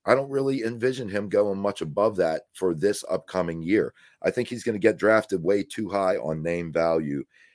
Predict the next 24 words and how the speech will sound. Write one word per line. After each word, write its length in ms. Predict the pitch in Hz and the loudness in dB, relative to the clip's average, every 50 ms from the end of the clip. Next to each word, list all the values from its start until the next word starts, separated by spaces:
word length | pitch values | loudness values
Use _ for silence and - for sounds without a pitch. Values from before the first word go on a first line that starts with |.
| _ _ _ _ _ - | _ _ _ _ _ -8
And, 220 | 78 78 80 80 76 80 | -4 -2 -2 -2 -2 -4
I 60 | 92 | -4
mean, 160 | 90 90 85 | -2 -2 0
there's 220 | 85 87 85 78 80 | 0 0 0 0 -2
a 80 | 80 - _ _ - | -6 -6 _ _ -20
ton 280 | - - - 104 98 95 | -14 -6 -2 -2 0 0
of 100 | 87 73 | 0 0
guys, 320 | 76 80 80 78 76 76 | 2 2 2 2 0 -2
shortstop. 640 | - - - 98 90 80 - - 87 82 78 76 - _ _ - 55 - _ _ _ _ _ _ _ _ _ | -6 -6 -4 -4 -4 -4 -4 -2 0 0 0 0 -4 _ _ -20 -20 -20 _ _ _ _ _ _ _ _ _
It's 100 | - 101 | -10 -2
crazy 400 | - - 113 113 107 104 - 95 | 4 6 6 6 6 4 2 -2
how 300 | 85 85 92 92 87 85 | 2 6 6 6 6 4
shortstop 640 | 82 - - - 104 98 - - - 92 90 - - | 2 -2 -2 0 0 0 0 0 0 0 0 0 -2
to 100 | - 87 | -8 -6
me 220 | 87 92 90 85 | -4 -4 -4 -4
seems 260 | 80 - - 82 76 | -6 -6 -8 -8 -6
like 140 | 78 76 73 | -6 -6 -6
such 260 | - - - 85 - | -4 -4 -4 -4 -4
a 60 | 85 73 | -4 -6
deep 360 | 69 - - 90 87 - _ | -6 -4 -4 -4 -4 -6 _
position 680 | - 90 80 71 65 87 82 76 - - 73 69 65 60 _ _ _ _ _ _ _ _ | -8 -8 -6 -4 -2 -2 -2 -2 -2 -4 -6 -6 -6 -10 _ _ _ _ _ _ _ _
this 320 | - 67 92 92 82 - - | -4 0 0 0 0 0 -2
year, 280 | 87 82 78 76 76 | 0 0 0 0 0
where 360 | 73 78 82 82 80 78 - | 0 0 2 2 2 2 0